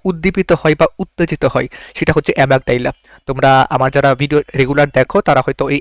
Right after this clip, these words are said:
অ্যামাগডাইলা নিয়ে শুনে আসছো। এই পার্টটা হচ্ছে আমাদের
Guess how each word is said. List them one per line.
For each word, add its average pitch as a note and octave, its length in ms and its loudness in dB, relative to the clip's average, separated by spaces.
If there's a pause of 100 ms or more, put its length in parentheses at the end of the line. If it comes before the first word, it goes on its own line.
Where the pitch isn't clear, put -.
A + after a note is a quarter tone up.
অ্যামাগডাইলা C3+ 600 0
নিয়ে C#3+ 280 0 (220)
শুনে D3 280 -2
আসছো। G3 340 -2 (500)
এই E3 120 4
পার্টটা D3+ 360 0
হচ্ছে - 360 -2
আমাদের C#3+ 320 2